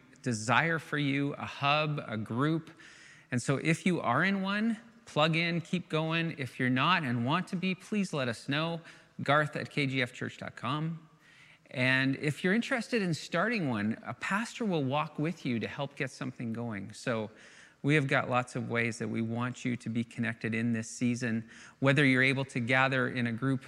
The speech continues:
not in our building or as a part of our in-person worship times on Sunday. It's about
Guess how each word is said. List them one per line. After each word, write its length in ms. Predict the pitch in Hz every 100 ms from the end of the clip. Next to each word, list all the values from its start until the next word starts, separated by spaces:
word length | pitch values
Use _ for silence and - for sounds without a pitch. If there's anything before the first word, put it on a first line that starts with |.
| - 135
not 320 | 131 165 185
in 100 | 180
our 100 | 165
building 460 | 151 156 156 156
or 240 | - 127 135
as 120 | 131
a 40 |
part 300 | 117 - 117
of 160 | 120 110
our 260 | 104 104 - - - -
in-person 840 | 131 135 - 123 117 - 113 110 107 - -
worship 420 | 123 123 127 120
times 300 | 113 110 107
on 100 | 107
Sunday. 380 | - 113 107 104
It's 180 | 113 117
about 240 | 113